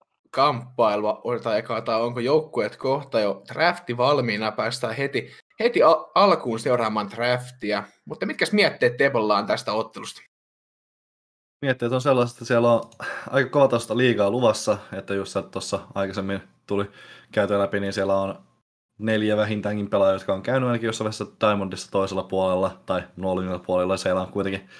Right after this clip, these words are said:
Speaker 2: tuolla Insinöörtien puolella löytyy Easti, Challenger, Legenda, Boots of Speedia sekä sitten täällä Westilläkin nyt viime aikoina Masterin noussetta Egetsiä ja Clint Ewu Westwoodia sekä löytyy totta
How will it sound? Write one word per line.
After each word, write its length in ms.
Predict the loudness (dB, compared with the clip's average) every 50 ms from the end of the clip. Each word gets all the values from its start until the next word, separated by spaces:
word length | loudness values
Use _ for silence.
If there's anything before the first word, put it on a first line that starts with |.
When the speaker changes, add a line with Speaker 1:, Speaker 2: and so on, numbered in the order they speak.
| -20 -20 -20 -20 -20 -20 -20 -20 -20 -20 -20 -20 _ _ _ 0
Speaker 2:
tuolla 320 | 4 6 6 6 4 2 0
Insinöörtien 500 | 0 2 4 6 4 6 6 6 4 4
puolella 300 | 6 6 8 10 10 10
löytyy 380 | 8 8 6 6 4 4 4 2 -2 -8 -10 -12 -14 -16 -18 _ _ _ _ -20 -20 -20 _ _ -6 -4
Easti, 580 | -2 -2 -2 -4 -6 -4 -4 -4 -4 -4 -8 -16 -20 _ _ _ _ _ _ _ _ -2
Challenger, 460 | 2 2 2 2 2 0 0 0 0 0
Legenda, 540 | 2 0 2 2 2 0 0 2 0 0 0
Boots 320 | 0 -2 -2 -2 -2 -2
of 80 | -4 -4
Speedia 480 | -6 -6 -2 0 0 2 2 0 0
sekä 260 | -2 -4 -4 -4 -4 -4
sitten 360 | -6 -6 -4 -4 -4 -4 -4 -4
täällä 200 | -2 0 0 2
Westilläkin 500 | 2 0 0 -2 -4 -6 -6 -4 -6 -6
nyt 240 | -6 -6 -8 -8 -4
viime 280 | -2 -2 -2 -2 -4 -6 -10 _ _ -20 -20 -20 _ _ -8
aikoina 300 | -6 -6 -4 -4 -2 -2
Masterin 460 | -2 -2 -2 -2 -2 -4 -2 -2 -2
noussetta 500 | -2 -4 -4 -6 -8 -10 -8 -6 -6 -6 -6
Egetsiä 540 | -6 -6 -4 -4 -4 -4 -4 -2 0 0 0
ja 120 | 0 -2 -4 -6 -14 _ _ _ -12
Clint 220 | -10 -10 -8 -4 -4
Ewu 200 | -4 -4 -2 -4
Westwoodia 540 | -4 -6 -6 -6 -8 -8 -6 -6 -6 -8 -8
sekä 320 | -10 -8 -6 -6 -8 -8 _ _ -20 -20 -20 -20 -20 -20 -20 -20 -20 -18 _ -10
löytyy 200 | -8 -6 -4 -2
totta 120 | -2 -2